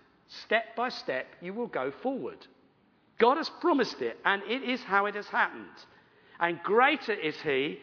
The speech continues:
who is in you than he who is in the world.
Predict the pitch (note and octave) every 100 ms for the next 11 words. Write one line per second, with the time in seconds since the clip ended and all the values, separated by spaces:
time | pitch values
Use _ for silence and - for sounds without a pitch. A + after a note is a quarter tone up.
0 | - - D#3 D#3 E3+ D#3+ A#2+ A2+ F3 -
1 | - - - D3+ D3+ F#3 G#3 G3 - -
2 | D3+ C#3 E3 E3 D#3 D#3+ C#3 G2+